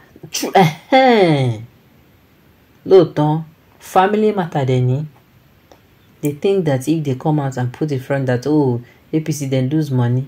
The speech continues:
ehen, you won't come use people vote recover am. <laughs> So people are saying this is the bad news. This is the plan work by the members. Thank you. Not only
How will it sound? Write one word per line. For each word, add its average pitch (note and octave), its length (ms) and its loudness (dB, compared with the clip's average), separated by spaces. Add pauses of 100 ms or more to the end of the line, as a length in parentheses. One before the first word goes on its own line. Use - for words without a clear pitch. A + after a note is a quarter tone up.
ehen, C3+ 380 -4 (600)
you C#3 100 -4
won't F3 140 -2
come E3 160 -2
use D#3 180 -2
people D3 260 -4
vote B2+ 320 -6
recover B2 340 -6
am. B2 240 -6 (600)
<laughs> - 100 -20 (2000)
So D3 140 -2
people D#3+ 180 2
are D3 100 4
saying D3+ 160 2
this D3+ 160 0
is B2+ 80 -4
the B2+ 100 -2
bad C#3 260 0
news. C3 180 -2
This F3 100 -8
is - 60 -14
the C#3+ 80 0
plan D3+ 240 0
work C#3 160 0
by B2 120 -2
the A#2+ 100 -4
members. B2 380 -2
Thank D4+ 560 2
you. D3+ 420 4 (800)
Not F#3+ 160 4
only B3+ 180 8